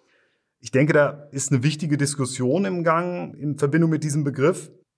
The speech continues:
Es geht einmal um die Frage, wie wollen wir mit unserer Siedlung, äh, mit unseren Siedlungen und der Landschaft umgehen.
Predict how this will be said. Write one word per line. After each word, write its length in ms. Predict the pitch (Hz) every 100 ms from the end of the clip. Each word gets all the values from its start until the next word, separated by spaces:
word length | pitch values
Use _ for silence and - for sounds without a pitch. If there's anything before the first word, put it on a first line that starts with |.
| _
Es 160 | -
geht 160 | 131 151
einmal 140 | 165
um 60 | 156
die 80 | 143
Frage, 440 | 120 110 160 127
wie 320 | 135 170 180
wollen 400 | 131 165 170 139
wir 260 | 131 160 185
mit 140 | 151
unserer 300 | 151 135 139
Siedlung, 840 | 117 147 160 170 165 160 151 -
äh, 180 | - 127
mit 180 | 127 127
unseren 220 | 135 127
Siedlungen 560 | 123 175 160 170 165 147
und 140 | 127
der 60 | 117
Landschaft 420 | 107 123 - -
umgehen. 760 | 123 131 127 101 101 101 -